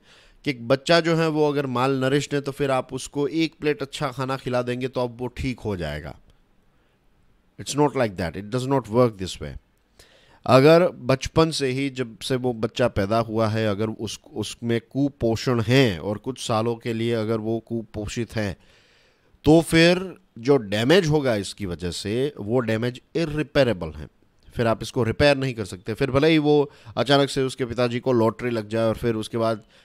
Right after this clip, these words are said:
छः सात साल का जब वो बच्चा हो जाए, उसके बाद उस, वो काजू बादाम ही खाए या फिर जो भी जो है ना एक्सपेंसिव चीज़ें हैं वही खाए, तो फिर वो ठीक हो जाए, ऐसा नहीं होगा।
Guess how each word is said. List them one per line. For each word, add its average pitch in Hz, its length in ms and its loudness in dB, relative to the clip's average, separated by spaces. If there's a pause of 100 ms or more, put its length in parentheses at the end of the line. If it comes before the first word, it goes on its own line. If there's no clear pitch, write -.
(140)
छः 120 140 -2
सात 113 240 -2
साल 113 220 2
का 113 140 -2
जब 107 200 -2
वो 113 100 0
बच्चा 110 300 -4
हो 104 160 -4
जाए, 113 160 2
उसके 110 260 -4
बाद 104 240 -2
उस, 101 200 -10
वो 110 280 -2 (240)
काजू 151 280 6
बादाम 143 440 4 (240)
ही 127 120 -2
खाए 113 420 2
या 107 140 0
फिर 107 140 -2
जो 127 180 4
भी 135 260 0
जो 113 320 -6
है 110 120 -4
ना 139 320 -2 (520)
एक्सपेंसिव 127 520 -2
चीज़ें 117 320 -2
हैं 120 80 0
वही 117 260 -2
खाए, 90 380 -4 (800)
तो 117 60 -8
फिर 139 160 4
वो 139 120 2
ठीक 135 200 -4
हो 127 100 -4
जाए, 117 120 0
ऐसा 120 160 -2
नहीं 117 160 -2
होगा। 76 300 -10